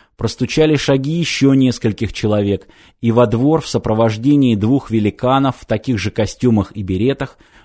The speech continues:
вышел знакомый Егору по ночному рандеву майор, увезший раненого археолога. «Никого», —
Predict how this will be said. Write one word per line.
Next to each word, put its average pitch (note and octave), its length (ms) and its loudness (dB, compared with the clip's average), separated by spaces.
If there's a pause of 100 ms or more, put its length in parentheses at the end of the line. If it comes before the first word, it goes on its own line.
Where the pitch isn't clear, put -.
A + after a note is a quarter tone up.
вышел B2+ 400 0
знакомый A#2 580 0
Егору G#2 480 2
по G#2 140 -4
ночному A2 500 0
рандеву G#2 420 2
майор, A#2 540 0 (340)
увезший A2+ 640 0
раненого G#2 500 0
археолога. F2 760 -4 (800)
«Никого», — C3 640 -2